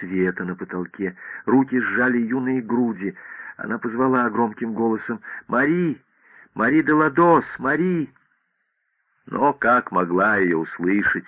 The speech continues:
служанка Мари, прозванная де Ладос, потому что родилась в селении Ладос, которая спала на чердаке? Что это за темная масса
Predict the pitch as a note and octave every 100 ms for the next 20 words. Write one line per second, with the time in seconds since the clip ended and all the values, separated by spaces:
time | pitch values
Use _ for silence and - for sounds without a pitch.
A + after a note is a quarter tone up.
0 | - - - D#2+ D#2 F2 F2+ E2 F2 E2+
1 | E2+ F2 F#2+ F2+ _ _ _ _ _ -
2 | F#2 E2+ F2+ F2+ F#2 E2+ F#2 F2+ F2 G#2
3 | G2+ - F2 E2+ F2 - F2+ E2+ F2+ F#2+
4 | - - F2 F2+ F2+ F#2 F2+ E2 F#2+ F#2
5 | - - _ _ _ _ - - - F2+
6 | E2+ - F2+ G2+ G2+ F#2+ G#2+ G2 G2 G2
7 | - F#2+ - _ _ _ _ _ _ _
8 | _ _ _ _ _ _ _ _ _ _
9 | _ _ _ - - - F#2 G2 F#2+ G#2
10 | G2+ G2+ G2 A2 - -